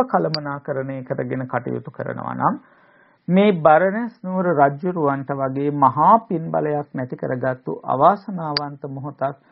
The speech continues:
අපේ ජීවිතෙත් අපිට අත් වෙන්නේ නැහැ. ඒක නිසා අපි හැමෝම මේ කාරණා හොඳට ඉගෙනගෙන ඉවර වෙලා, අපේ ජීවිතෙත් මෙවැනි පින් කරගන්න අවස්ථාවක් ලැබෙනකොට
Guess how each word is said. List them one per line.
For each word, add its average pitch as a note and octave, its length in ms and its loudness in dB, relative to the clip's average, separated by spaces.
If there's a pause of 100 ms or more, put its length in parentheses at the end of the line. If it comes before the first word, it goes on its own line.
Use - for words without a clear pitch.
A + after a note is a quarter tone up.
(240)
අපේ D#3+ 320 0
ජීවිතෙත් C#3+ 560 -4
අපිට C3 240 -8
අත් - 220 -4
වෙන්නේ C3 280 -6
නැහැ. C3 200 -10
ඒක B2 180 -6
නිසා C3+ 300 -4
අපි C3+ 160 -4
හැමෝම C#3 500 0 (680)
මේ F3+ 200 2
කාරණා F3 640 6 (160)
හොඳට E3 480 2
ඉගෙනගෙන C#3 520 -4
ඉවර C3 260 -6
වෙලා, C#3 380 -2
අපේ A3 380 4
ජීවිතෙත් C#3 680 -4
මෙවැනි D#3 420 0
පින් D#3 280 -4
කරගන්න C#3 460 -4
අවස්ථාවක් C3 720 -4 (180)
ලැබෙනකොට C3 720 -2